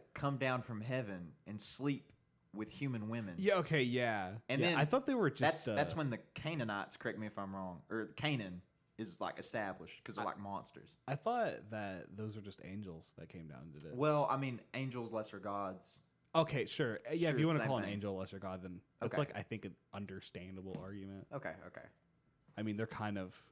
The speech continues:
Speaker 2: not God,
Speaker 1: I wonder
Speaker 2: but, I
Speaker 1: what
Speaker 2: mean, they're, like
Speaker 1: happened to them, though. They disobeyed God. They left.
Speaker 2: That's another fate. Like, I, that just goes into my book that God didn't nerf women.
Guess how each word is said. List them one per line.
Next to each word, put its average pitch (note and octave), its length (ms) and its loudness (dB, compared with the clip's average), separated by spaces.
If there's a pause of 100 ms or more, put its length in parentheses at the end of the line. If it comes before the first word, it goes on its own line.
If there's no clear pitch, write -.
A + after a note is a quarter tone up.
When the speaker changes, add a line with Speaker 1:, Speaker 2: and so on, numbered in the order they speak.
(600)
Speaker 2:
not G2 260 -4
God, F#2+ 300 -2
Speaker 1:
I - 20 2
wonder A3 240 2
Speaker 2:
but, - 40 6
I - 40 4
Speaker 1:
what C#3 140 6
Speaker 2:
mean, G2 100 -2
they're, G2+ 100 -2
like G2 100 -2
Speaker 1:
happened F#2 400 -6
to G2 80 -14
them, E2 240 -12
though. E2+ 200 -8
They A2+ 120 -2
disobeyed C3 540 -2
God. A2 280 0
They A2 100 -4
left. G2 540 -4
Speaker 2:
That's G#3+ 160 8
another A3 480 10
fate. C#3 320 6
Like, C#3 160 4
I, D3 100 4
that D#3 240 4
just G#3 320 -2
goes D3+ 280 8
into C3+ 260 4
my A#2 160 4
book A2 340 2
that G2 160 -2
God G2+ 220 0
didn't G#2+ 180 0
nerf G#2 160 -2
women. F#2+ 300 -6